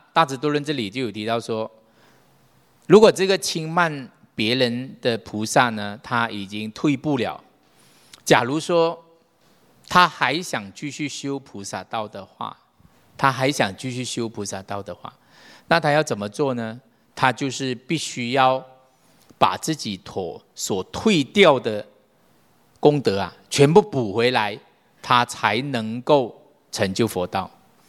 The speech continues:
所以呢，如果你倒过来看的话，就是你现在就不能够轻慢菩萨了，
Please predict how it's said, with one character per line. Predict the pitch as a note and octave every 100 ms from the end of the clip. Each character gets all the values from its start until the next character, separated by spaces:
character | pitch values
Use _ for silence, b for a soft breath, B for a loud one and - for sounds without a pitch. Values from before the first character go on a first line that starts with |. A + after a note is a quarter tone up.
| b b -
所 | E3+
以 | F3+ C#3+
呢， | A#2+ A#2+ A#2 - b b b _ _ _ _ _ _ _ _ _ _ _
如 | F3+
果 | G#3+
你 | C#3
倒 | A2 F3+ E3
过 | F3+
来 | C#3 A#2+
看 | D#3 C3+
的 | A#2
话， | B2
就 | A#2+
是 | A#2+ A#2+ b b
你 | A2+ G#2
现 | - - E3+ D#3 C3+
在 | D#3+ C#3 A2+ - - _ _ _ _
就 | -
不 | D3+ F#3 F#3+
能 | C3+ A#2
够 | C#3+
轻 | C3 - A#2+
慢 | C3 B2
菩 | G#2+ G2 F#2+
萨 | - G#2
了， | F#2+